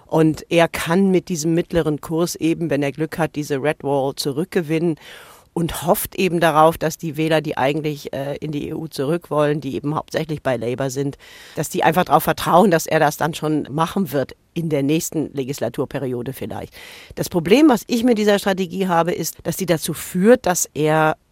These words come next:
letztlich auch nicht wirklich die Wahrheit sagen kann, weil er in Situationen gerät, wie in einem Interview letztlich, wo er dann gefragt wurde, wäre denn die britische Wirtschaft nicht viel besser,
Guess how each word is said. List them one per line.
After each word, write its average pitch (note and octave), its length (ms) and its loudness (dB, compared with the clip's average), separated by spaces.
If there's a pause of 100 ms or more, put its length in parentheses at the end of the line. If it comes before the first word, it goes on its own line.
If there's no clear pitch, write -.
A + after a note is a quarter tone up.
letztlich - 560 -6
auch C#3+ 340 -2 (200)
nicht D#3 560 -8
wirklich C3+ 340 -4
die B2 160 -8
Wahrheit D#3 360 2
sagen B2 320 -6
kann, D3 240 -6
weil - 160 -4
er D3+ 180 2 (720)
in F3+ 240 0
Situationen F3+ 680 4
gerät, E3+ 440 2
wie E3 220 -4 (160)
in D#3 160 -4
einem D#3+ 260 0
Interview E3+ 560 0
letztlich, E3 500 -2
wo D#3+ 120 2
er D#3 300 0 (120)
dann D#3 300 -2
gefragt D#3 360 0
wurde, D#3+ 220 0
wäre D3+ 220 2
denn D3+ 160 0
die D3+ 60 -6
britische D#3 380 -2
Wirtschaft D#3 340 -2
nicht C#3+ 120 -8
viel - 140 -10
besser, - 460 2